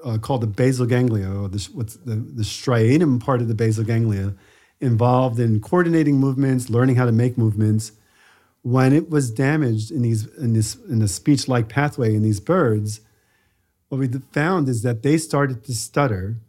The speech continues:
as the brain region recovered. And unlike humans,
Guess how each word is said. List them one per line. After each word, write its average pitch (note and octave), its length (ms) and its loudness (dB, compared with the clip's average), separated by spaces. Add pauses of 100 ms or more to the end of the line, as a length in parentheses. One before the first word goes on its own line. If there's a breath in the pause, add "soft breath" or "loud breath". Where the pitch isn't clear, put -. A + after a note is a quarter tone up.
(580)
as B2 380 -4
the A#2+ 120 -8
brain C3 320 0
region B2 300 0
recovered. G#2 600 -4 (1120)
And C3 560 0 (460)
unlike F3+ 560 0
humans, B2 720 -4